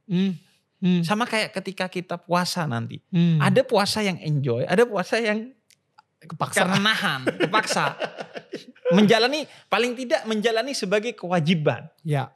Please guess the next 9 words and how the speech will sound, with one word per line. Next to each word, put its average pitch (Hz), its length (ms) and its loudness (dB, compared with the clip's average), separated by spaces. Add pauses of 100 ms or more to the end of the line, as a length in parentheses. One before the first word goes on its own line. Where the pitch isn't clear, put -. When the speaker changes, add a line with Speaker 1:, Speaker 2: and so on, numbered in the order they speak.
(520)
Speaker 2:
Bukan 240 380 2
Speaker 1:
Ya. - 20 -2
Speaker 2:
kesadaran. 143 580 0 (240)
Speaker 1:
Hmm. 175 400 -2
Speaker 2:
Kalau 233 200 4
dengan 254 240 0
kesadaran 240 500 -2
tuh 330 100 -2
enjoy. 262 380 0